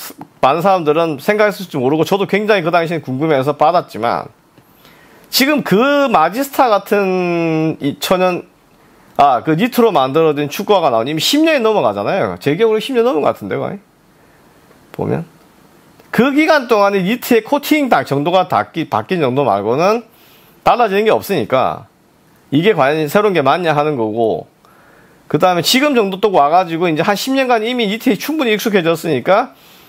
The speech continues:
이 니트와 그 전에 나왔던 인조 가죽과의 차별. 왜냐하면 다른 브랜드는 그 니트가 나이키가 만들 때 사용, 폐기시켰던 인조 가죽을 지금도 사용하는 부분들이 있으니까.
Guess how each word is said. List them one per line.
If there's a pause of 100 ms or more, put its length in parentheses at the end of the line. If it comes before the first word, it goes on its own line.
이
니트와
그
전에
나왔던 (680)
인조
가죽과의
차별.
왜냐하면
다른
브랜드는 (720)
그
니트가
나이키가
만들
때
사용, (400)
폐기시켰던
인조
가죽을
지금도
사용하는
부분들이
있으니까.